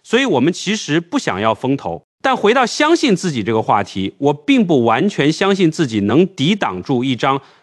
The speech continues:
两千万、五千万美元支票的诱惑，不管数字是多少。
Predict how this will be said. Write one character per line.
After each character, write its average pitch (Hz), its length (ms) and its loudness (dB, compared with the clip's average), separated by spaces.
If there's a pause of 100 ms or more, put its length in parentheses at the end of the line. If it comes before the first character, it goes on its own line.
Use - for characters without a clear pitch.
(160)
两 117 240 0
千 165 200 0
万、 170 200 2 (340)
五 120 160 -2
千 175 180 -2
万 175 140 0
美 107 120 2
元 101 180 0
支 156 100 -6
票 156 180 -2
的 110 80 -2
诱 131 200 2
惑， - 240 -10 (180)
不 302 160 2
管 107 260 0
数 220 360 0
字 127 240 -2
是 120 180 -2
多 196 380 2
少。 85 400 -6